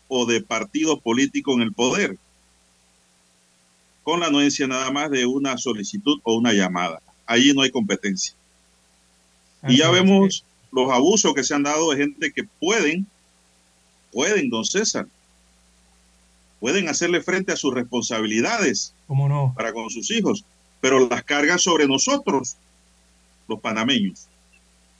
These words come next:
Speaker 1: Oiga, ese es el descaro más grande que yo he visto en la historia de este país, en donde personas que son políticos o funcionarios devengan jugoso salario, otros tienen empresas,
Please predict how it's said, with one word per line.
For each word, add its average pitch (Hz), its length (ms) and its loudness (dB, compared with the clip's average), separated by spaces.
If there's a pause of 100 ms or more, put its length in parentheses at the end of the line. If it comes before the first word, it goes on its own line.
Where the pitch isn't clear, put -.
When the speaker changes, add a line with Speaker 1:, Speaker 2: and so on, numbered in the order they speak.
(420)
Speaker 1:
Oiga, - 340 -2 (1000)
ese - 160 -6
es 117 60 0
el 123 80 2
descaro 120 360 -2
más 113 180 0
grande 127 360 -2
que 104 120 -2
yo 113 80 0
he 120 60 2
visto 123 240 -2
en 104 60 -2
la 98 60 0
historia 92 440 -4 (760)
de 98 60 -12
este 101 140 -6
país, 165 540 -4 (1120)
en 95 120 -2
donde 104 200 0
personas 123 500 0
que 131 300 -2 (1040)
son 202 300 0
políticos 196 580 2
o 147 100 4
funcionarios 147 800 -2
devengan 165 520 -2
jugoso 165 340 -2
salario, 156 560 -4
otros 202 400 -2
tienen 202 300 0
empresas, 190 840 -4